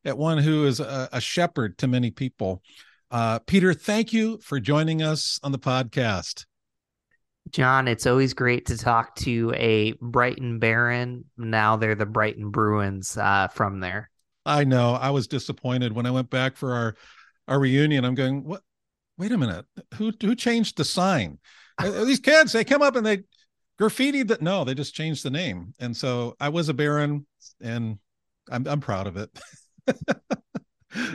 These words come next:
Speaker 1: So how long you been in Rochester?
Speaker 2: Uh, ten years now.
Speaker 1: Ten years. Okay, great. So you've had the opportunity to shovel snow, a lot of it.
Speaker 2: Mm-hmm.
Speaker 1: Heavy snow,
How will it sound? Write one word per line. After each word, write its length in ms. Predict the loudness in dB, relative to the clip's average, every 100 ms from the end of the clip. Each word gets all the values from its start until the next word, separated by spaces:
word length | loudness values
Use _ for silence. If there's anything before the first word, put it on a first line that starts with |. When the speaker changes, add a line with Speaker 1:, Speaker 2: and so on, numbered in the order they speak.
| -8
Speaker 1:
So 160 | -6 2
how 160 | 4
long 140 | 4 4
you 60 |
been 160 | 2 0
in 60 |
Rochester? 640 | 0 -4 -6 -8 -8 -10 -12 _ _ _ _ _ 0
Speaker 2:
Uh, 300 | 4 4 2
ten 280 | 2 0 2
years 300 | -2 -4 -6
now. 280 | -6 -8 -12 _
Speaker 1:
Ten 180 | -6 -4
years. 300 | -4 -6 -8
Okay, 420 | -10 -6 -6 -6 -12 _ _ _ _ -4
great. 340 | -4 -4 -2
So 80 | 0
you've 240 | 0 0
had 180 | -2 0
the 120 | 2
opportunity 500 | 2 0 -2 -2 -2
to 80 | -4
shovel 300 | -4 -4 -4
snow, 400 | -4 -4 -4 -6 _ _ _ _ _ _ _ _ _ _ _ _ _ _ -10
a 40 |
lot 180 | -6 -4
of 140 | -4
it. 120 | -4 -8 _ _ _ _ _
Speaker 2:
Mm-hmm. 300 | 0 0 -2 -6 _ _ _
Speaker 1:
Heavy 220 | -2 -2
snow, 440 | -4 -2 -2 -2